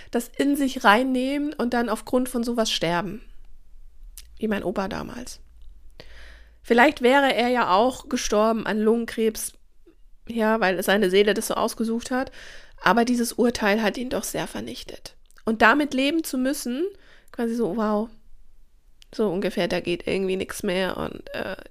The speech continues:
du hast jetzt Krebs. Ja, ich habe auch schon eine Folge gemacht, was, wenn Krebs Heilung ist, by the way. Und ich will auch gar nicht irgendwie das schönreden und dass das nichts Schlimmes ist. Klar, ist absolute Scheiße, wenn einem das passiert. Absolut.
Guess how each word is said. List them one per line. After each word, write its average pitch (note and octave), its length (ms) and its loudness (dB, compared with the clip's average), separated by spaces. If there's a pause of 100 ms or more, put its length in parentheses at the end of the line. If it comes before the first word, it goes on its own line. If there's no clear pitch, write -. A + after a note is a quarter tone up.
(420)
du A3 220 -2
hast F3+ 160 -2
jetzt - 140 -4
Krebs. - 480 -4 (520)
Ja, G3+ 140 2
ich G3 120 0
habe A#3+ 120 -2
auch - 80 6
schon G#3+ 140 2
eine G3+ 80 0
Folge G#3+ 280 4
gemacht, A3 360 2 (380)
was, G#3 180 0
wenn G#3 100 0
Krebs - 320 -4
Heilung G3 260 0
ist, - 120 -6
by G3 160 -2
the G3 80 0
way. G#3 280 -2
Und B3+ 100 2
ich A#3 100 -2
will D4+ 160 6
auch A#3+ 180 2
gar B3+ 200 2
nicht C4+ 200 -2
irgendwie A#3 300 0
das A#3+ 180 -2
schönreden A#3+ 540 0
und G#3+ 180 -6
dass A3 120 -4
das A#3+ 140 -6
nichts A3 160 -2
Schlimmes C4+ 260 -2
ist. B3+ 100 -8
Klar, B3 140 -4
ist - 80 -6
absolute A#3+ 380 0
Scheiße, A3+ 680 0 (380)
wenn G#3 120 -2
einem F#3+ 140 -2
das G3+ 140 -6
passiert. - 440 -6
Absolut. A3+ 720 0